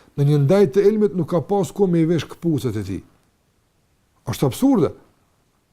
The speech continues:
Por e kam pa një duke vrapuar me nallën dorë. Ka, ka nallën, ka, ai, ai ka qenë mo-, dietar ka qenë. Por ka pas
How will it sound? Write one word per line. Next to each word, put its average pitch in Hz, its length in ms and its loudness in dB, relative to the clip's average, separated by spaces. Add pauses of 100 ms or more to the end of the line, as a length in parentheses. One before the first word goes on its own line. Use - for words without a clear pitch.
(460)
Por 135 160 0
e 139 80 0
kam 143 160 0
pa 226 240 2
një 220 140 6
duke 175 220 0
vrapuar 190 360 2
me 185 160 0
nallën 156 360 2
dorë. 131 220 2 (960)
Ka, 151 140 -2
ka 165 220 0
nallën, 196 280 0
ka, 151 220 -4
ai, 139 100 0
ai 135 300 -6
ka 135 100 -4
qenë 165 300 -2
mo-, 170 160 -4 (340)
dietar 240 400 0
ka 254 120 2
qenë. 226 220 -4 (720)
Por 117 140 -10
ka 120 160 -2
pas 175 260 0